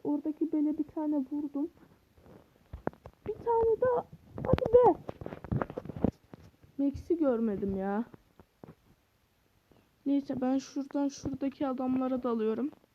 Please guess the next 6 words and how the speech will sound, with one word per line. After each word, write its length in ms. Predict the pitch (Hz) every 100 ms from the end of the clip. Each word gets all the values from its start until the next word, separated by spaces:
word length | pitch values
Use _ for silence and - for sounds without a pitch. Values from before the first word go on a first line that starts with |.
| _ _ _ _ _ _
Belle 480 | 240 254 254 254 247
B'ye. 460 | 240 233 226 233 285 - - _ - _ _ _ - - - - - _ _ - _ - - _ _ - - - _ _ _ _ _ _ _ _
Benim 420 | 330 370 508 494 415
almam 360 | 311 294 277
lazım 380 | 262 247 247 233
onu. 420 | 240 269 214 202